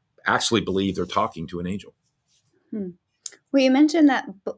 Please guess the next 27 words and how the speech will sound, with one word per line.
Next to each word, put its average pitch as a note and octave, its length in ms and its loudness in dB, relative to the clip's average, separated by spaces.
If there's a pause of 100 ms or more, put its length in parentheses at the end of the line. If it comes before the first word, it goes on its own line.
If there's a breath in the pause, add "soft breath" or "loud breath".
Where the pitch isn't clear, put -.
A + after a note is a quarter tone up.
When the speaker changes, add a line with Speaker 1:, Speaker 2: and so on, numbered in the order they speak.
Speaker 2:
like, G3 280 -2
feelings C4+ 480 2
about A#3+ 220 2
angels A3+ 560 -4
to - 120 -8
a G3 60 -4
theology G#3+ 600 -2
of G3+ 120 -4
angels G3+ 520 -2
can G3+ 200 -8
lead G3+ 200 -8
to G3+ 100 -6
a G3 40 -8
hot G3+ 260 -6
mess. G3+ 380 -2
And B3+ 100 0
I'm F4+ 140 4
not G4+ 180 0
one F4+ 220 4
to E4+ 80 -2
really D#4 260 2
stray D4+ 260 -2
away D#4+ 220 0
from B3+ 220 4
that. B3 280 2
<laughs> - 80 0
So C4+ 240 8